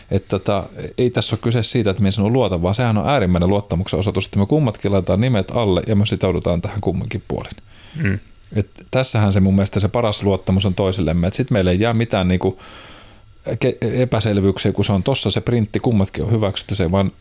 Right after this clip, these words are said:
Speaker 1: kun että se, että ei sillä, että me en luota sun sanaan, mut kun mun kokemukset elämästä on hieman sellaisia, että, että kun ne tarinat muuttuu meidän päässä ja,
Speaker 2: Mm.
Speaker 1: ja, ja, ja sit se värittyy, värittyy vaikka minkälaisella tyylillä. Niin se, se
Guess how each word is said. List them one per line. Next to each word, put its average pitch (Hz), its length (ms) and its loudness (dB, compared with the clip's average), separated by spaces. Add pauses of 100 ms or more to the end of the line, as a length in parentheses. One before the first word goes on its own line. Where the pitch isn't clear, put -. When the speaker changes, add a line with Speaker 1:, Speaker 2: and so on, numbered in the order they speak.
(140)
Speaker 1:
kun 101 140 0
että 98 200 0
se, 98 120 2
että 92 200 -2
ei 101 140 2
sillä, 107 220 2
että 95 100 0
me 98 60 4
en 98 60 2
luota 98 180 2
sun 98 160 -2
sanaan, 117 260 2
mut 95 140 0
kun 98 120 0
mun 110 120 2
kokemukset 101 480 -2
elämästä 95 360 0
on 92 60 0
hieman 95 220 4
sellaisia, 92 360 0
että, 98 220 -2 (720)
että 104 140 -2
kun 107 100 0
ne 104 100 2
tarinat 104 340 0
muuttuu 95 300 0
meidän 85 160 2
päässä - 360 -2 (840)
ja, 95 200 0
Speaker 2:
Mm. 92 60 -2 (100)
Speaker 1:
ja, 82 140 0 (140)
ja, 65 200 -2 (160)
ja - 80 -6
sit - 200 -2 (100)
se - 160 -4
värittyy, 101 520 0
värittyy 101 420 0
vaikka 92 220 -4
minkälaisella 92 520 0
tyylillä. 73 380 -4 (1300)
Niin 92 100 0
se, - 140 0 (160)
se - 160 -6